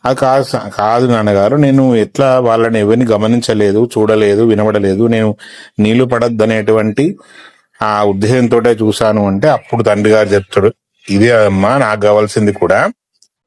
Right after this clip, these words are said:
నువ్వు దేవాలయంకు వెళ్ళినప్పుడు, దైవ దర్శనాన్ని వెళ్ళినప్పుడు దేవుని యొక్క అంతర్ముఖులమై ఉండాలి తప్ప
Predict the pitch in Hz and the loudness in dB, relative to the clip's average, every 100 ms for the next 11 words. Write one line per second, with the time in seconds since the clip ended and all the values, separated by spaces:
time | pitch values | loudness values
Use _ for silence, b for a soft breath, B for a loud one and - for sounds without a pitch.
0 | _ _ - 120 127 120 101 104 120 127 | _ _ -2 0 2 2 2 2 2 2
1 | 127 123 123 123 117 120 113 - 113 104 | 2 2 2 2 2 0 -2 -2 0 2
2 | 110 110 107 - 113 110 113 107 104 104 | 2 2 0 0 -2 0 0 0 0 -2
3 | - 120 143 104 98 110 117 113 117 95 | -2 -2 -2 0 2 2 2 0 -2 -4
4 | 101 120 123 117 117 113 113 107 104 101 | -2 0 0 -2 -2 0 0 0 0 0
5 | 98 90 - 156 | 0 -2 -2 -4